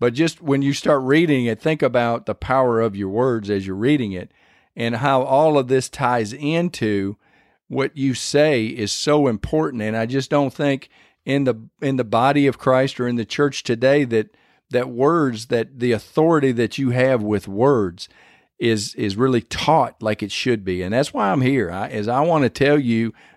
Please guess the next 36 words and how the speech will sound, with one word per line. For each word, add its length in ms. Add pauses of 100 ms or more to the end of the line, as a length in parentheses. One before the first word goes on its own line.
look, 240
your 80
words 280
have 220
power. 440 (380)
And 140
so 120
you 120
gotta 220
pick 360
and 120
choose 420
what 280
you 120
say 440
and 100
how 140
you 200
say 380
it 160 (420)
and 440
how 180
you 200
mean 340
it 140
and 160
all 200
that 180
good 160
stuff. 320
But 240
David 420
said 320
what 160
he 120
meant. 400